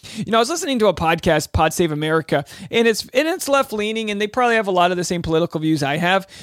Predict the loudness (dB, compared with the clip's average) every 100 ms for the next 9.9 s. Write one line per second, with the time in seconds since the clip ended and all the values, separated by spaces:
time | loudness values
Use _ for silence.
0 | -6 -4 -2 -2 -4 -2 -4 -2 -2 -2
1 | 0 0 0 0 0 0 0 -4 -6 -6
2 | -2 -2 0 -2 -2 -2 -2 0 0 2
3 | 2 2 -4 -6 -6 -2 -2 0 0 0
4 | -2 -4 -8 -10 -16 0 2 4 2 2
5 | -2 -4 -2 -2 -2 0 4 4 4 0
6 | 0 0 2 0 -4 0 2 0 -2 -4
7 | -4 -4 -2 -4 -6 -14 -4 0 0 0
8 | 2 4 4 2 2 2 2 0 0 0
9 | -2 -4 -4 -2 0 0 0 0